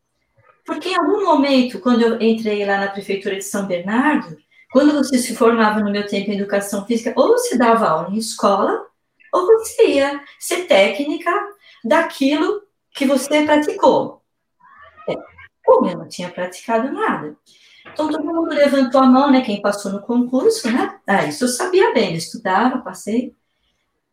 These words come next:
Aí sobrou a ginástica olímpica. Eu olhei pra todo mundo. Eu falei, "Olha, eu,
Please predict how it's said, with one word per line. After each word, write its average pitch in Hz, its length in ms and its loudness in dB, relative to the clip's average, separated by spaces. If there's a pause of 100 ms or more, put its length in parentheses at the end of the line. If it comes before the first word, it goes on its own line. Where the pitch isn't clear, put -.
(120)
Aí 294 220 4
sobrou 302 680 2 (120)
a 269 120 2
ginástica 277 600 0
olímpica. 220 420 -4
Eu 240 60 2
olhei 226 220 -2
pra 208 180 -6
todo 214 300 -2
mundo. 220 500 -2 (600)
Eu 349 120 -4
falei, - 220 4 (100)
"Olha, 170 280 -6 (680)
eu, 302 340 2